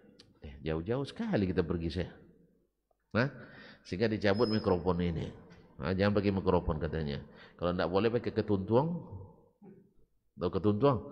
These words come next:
Yang pakai pukul tu. Ah, pakai apa nama? Tabuh.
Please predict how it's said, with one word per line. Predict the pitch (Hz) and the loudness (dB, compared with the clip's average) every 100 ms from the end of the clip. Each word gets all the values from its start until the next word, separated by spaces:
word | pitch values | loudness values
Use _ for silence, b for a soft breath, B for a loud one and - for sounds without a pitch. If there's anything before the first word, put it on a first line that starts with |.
| B B B - - - _ _ _ _ _ _ - | B B B -20 -20 -20 _ _ _ _ _ _ -2
Yang | 123 139 | 2 2
pakai | 151 | 2
pukul | 151 160 175 | 2 4 4
tu. | 131 87 - - - - - - - - - - - - _ | 4 2 -2 -14 -18 -20 -20 -20 -20 -20 -20 -20 -20 -20 _
Ah, | 127 135 - - - - | 2 2 0 -10 -16 -6
pakai | 101 104 104 98 92 | -4 -2 0 2 0
apa | 135 | -2
nama? | 135 135 - B B B B - - - - - - - | -4 -6 -8 B B B B -20 -20 -20 -20 -20 -20 -4
Tabuh. | 113 104 120 139 | 2 4 4 2